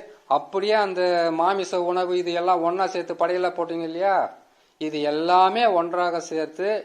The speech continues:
எரிச்சு, அந்த எரிச்சு அந்த பிணத்தை எரிக்கிறாங்களே, அங்க போயிட்டு எரிச்சிட்டு அதை வச்சு அப்படியே பள்ளம் தோண்டி அங்கேயே புதைக்கலாம்.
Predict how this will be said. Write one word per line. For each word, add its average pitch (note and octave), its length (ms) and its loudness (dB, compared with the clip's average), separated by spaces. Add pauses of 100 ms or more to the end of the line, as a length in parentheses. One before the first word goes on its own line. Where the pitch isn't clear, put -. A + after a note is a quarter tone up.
எரிச்சு, F3+ 480 -4 (420)
அந்த D#3 260 0
எரிச்சு F#3 380 -4
அந்த E3+ 140 -4
பிணத்தை F#3+ 320 -4
எரிக்கிறாங்களே, E3+ 540 2
அங்க E3 120 -2
போயிட்டு F3 280 -2
எரிச்சிட்டு E3+ 520 -4
அதை F3+ 220 2
வச்சு E3 160 -2
அப்படியே F3 260 2
பள்ளம் F3+ 220 2
தோண்டி E3 180 -2
அங்கேயே E3 240 -4
புதைக்கலாம். C#3+ 520 -4